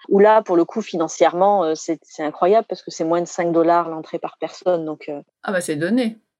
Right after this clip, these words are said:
Speaker 1: Ouais, ouais, on peut y aller gaiement. Moi, je crois qu'ils ont augmenté un peu plus récemment, mais bon, au pire, ça doit être huit ou neuf dollars. Ça reste très, très accessible par rapport à l'Afrique de l'Est.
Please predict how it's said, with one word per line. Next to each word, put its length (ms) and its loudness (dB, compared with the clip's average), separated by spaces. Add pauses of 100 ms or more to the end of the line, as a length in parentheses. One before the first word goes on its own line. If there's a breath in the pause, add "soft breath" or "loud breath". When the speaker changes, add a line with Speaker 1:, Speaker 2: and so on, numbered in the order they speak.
Speaker 1:
Ouais, 280 8
ouais, 180 6
on 80 0
peut 160 2
y 80 4
aller 180 4
gaiement. 380 2
Moi, 80 -4
je 80 -8
crois 100 -6
qu'ils 200 -4
ont 60 4
augmenté 420 0
un 100 -2
peu 160 -10
plus 240 -12
récemment, 460 2
mais 120 -2
bon, 180 0
au 40 -4
pire, 260 -10
ça 120 -10
doit 140 0
être 180 -8
huit 320 -6
ou 20 -6
neuf 240 -6
dollars. 300 -4
Ça 100 -16
reste 220 -20
très, 420 -2 (220)
très 220 6
accessible 600 0
par 140 0
rapport 280 -2
à 60 -2
l'Afrique 300 -6
de 80 0
l'Est. 400 0